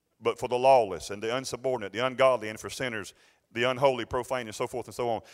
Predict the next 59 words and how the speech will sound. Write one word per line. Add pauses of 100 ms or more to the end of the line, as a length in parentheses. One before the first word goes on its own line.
(100)
So
he
names
all
this,
and
he
said,
"That's
who
the
law's
for,
those
people, (240)
so
they
can
see
that
they're
lost." (160)
Okay? (720)
First
John
chapter
three,
verse
nine.
Now
listen
to
this,
look
at
this,
First
John
three
and
nine. (380)
"Whoever
has
been
born
of
God," (760)
let
me
see
the
hands
before
I
read
the
rest
of
it.